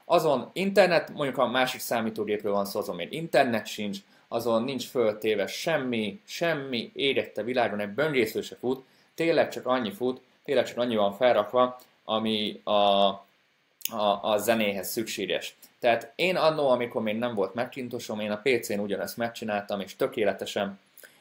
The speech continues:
ö, ez tökéletesen abszolválva volt.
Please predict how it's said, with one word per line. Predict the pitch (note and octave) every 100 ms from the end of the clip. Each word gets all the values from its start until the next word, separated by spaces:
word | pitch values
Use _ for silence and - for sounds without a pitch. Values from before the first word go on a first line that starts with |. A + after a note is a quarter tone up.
| _
ö, | - G2 G2 F#2+ F2+ - - - _ _
ez | A#2 -
tökéletesen | D#3 A#2+ G#2 -
abszolválva | A2 A2 A2 G2 F#2 F2+
volt. | B2+ D3 G3+